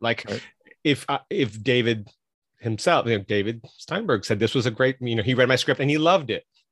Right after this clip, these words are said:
Speaker 1: And this manager or agent doesn't know you personally, you don't have a working relationship at all.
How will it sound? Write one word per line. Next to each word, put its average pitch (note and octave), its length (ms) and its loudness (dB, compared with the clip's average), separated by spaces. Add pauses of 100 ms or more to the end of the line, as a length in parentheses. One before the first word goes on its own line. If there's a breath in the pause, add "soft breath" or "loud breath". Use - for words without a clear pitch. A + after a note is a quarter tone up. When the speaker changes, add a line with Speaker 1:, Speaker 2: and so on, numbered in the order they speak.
(140)
Speaker 1:
And B2 200 2
this B2+ 160 -2
manager B2 440 0
or A2+ 120 -4
agent A#2+ 280 -6
doesn't A#2 260 -6
know A#2+ 160 -2
you A#2 160 -4
personally, B2+ 300 -6
you C3+ 40 0
don't B2 100 -4
have A2+ 120 -4
a A2+ 60 -4
working G#2+ 340 -6
relationship A#2 540 0
at G2+ 60 0
all. F2 280 -4